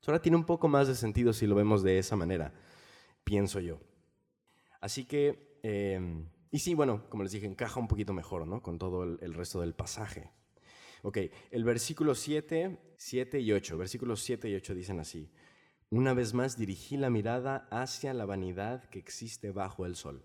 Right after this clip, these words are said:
Y vi a un hombre solo, sin hijos ni hermanos que lo sucedieran, y que no obstante nunca dejaba de trabajar, ni se cansaba de contemplar sus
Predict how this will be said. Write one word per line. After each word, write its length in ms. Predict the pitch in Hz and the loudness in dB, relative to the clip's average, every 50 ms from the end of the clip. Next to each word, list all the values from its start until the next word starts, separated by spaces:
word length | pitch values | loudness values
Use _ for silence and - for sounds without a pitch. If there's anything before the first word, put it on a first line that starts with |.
| - _ _ _ _ _ _ _ - - - - _ - | -20 _ _ _ _ _ _ _ -20 -20 -20 -20 _ -12
Y 120 | 95 98 92 | -10 -10 -6
vi 480 | 104 120 123 147 160 170 170 - _ - | -6 -6 -4 -4 -6 -6 -8 -10 _ -4
a 120 | 104 104 | 0 2
un 200 | 107 120 131 131 | 2 4 4 4
hombre 300 | 135 139 139 123 123 120 | 4 4 4 2 0 -2
solo, 460 | - - 110 101 80 71 71 78 - - _ _ _ _ _ _ _ _ _ _ _ _ _ _ _ _ _ _ _ | -4 -2 -4 -4 -4 -4 -8 -14 -18 -20 _ _ _ _ _ _ _ _ _ _ _ _ _ _ _ _ _ _ _
sin 280 | - - 104 104 113 | -10 -4 -2 -2 0
hijos 500 | - 120 107 87 147 147 131 - - - _ _ _ _ | 0 -4 -4 -2 -2 -4 -4 -4 -10 -14 _ _ _ _
ni 180 | - 98 117 139 | -2 0 2 2
hermanos 580 | 139 127 117 104 98 95 98 107 113 - - - | 2 2 2 2 2 0 0 -2 -4 -6 -12 -10
que 120 | - 87 | -8 -8
lo 80 | 82 80 | -8 -8
sucedieran, 640 | 82 80 - 107 104 98 87 82 82 101 127 131 - - - - - - - - - | -10 -10 -4 -2 -2 -2 0 -2 -2 -4 -6 -10 -14 -20 -20 -20 -20 -20 -20 -18 -12
y 100 | 98 101 | -12 -6
que 140 | - 101 95 | -4 -2 0
no 200 | 92 95 107 123 | 2 2 2 2
obstante 520 | 127 - - - - 104 98 98 - 107 | 0 -2 -6 -4 -2 -2 -2 -2 -2 -2
nunca 460 | 98 95 98 110 123 127 123 135 127 | -2 0 0 2 2 2 0 -2 -4
dejaba 360 | 107 95 - - 107 104 107 | -4 -4 -6 -6 -6 -4 -2
de 100 | 104 92 | -2 -4
trabajar, 680 | 82 92 87 78 76 - - 117 139 156 151 - _ _ _ _ _ _ _ _ - - | -4 -4 -6 -6 -8 -6 -6 -6 -6 -6 -10 -16 _ _ _ _ _ _ _ _ -6 -4
ni 120 | 92 92 | -4 -4
se 180 | - - 98 87 | -2 -4 -8 -6
cansaba 480 | - 87 85 82 - - 110 104 104 95 | -4 -4 -4 -4 -4 -4 -4 -2 -2 -4
de 120 | 90 82 | -4 -6
contemplar 680 | - 107 110 110 107 117 110 107 107 90 92 95 98 107 | -2 -2 -2 0 0 -2 -4 -2 -4 -6 -8 -8 -8 -10
sus 460 | - - 85 87 90 - - - | -10 -8 -6 -6 -6 -6 -10 -14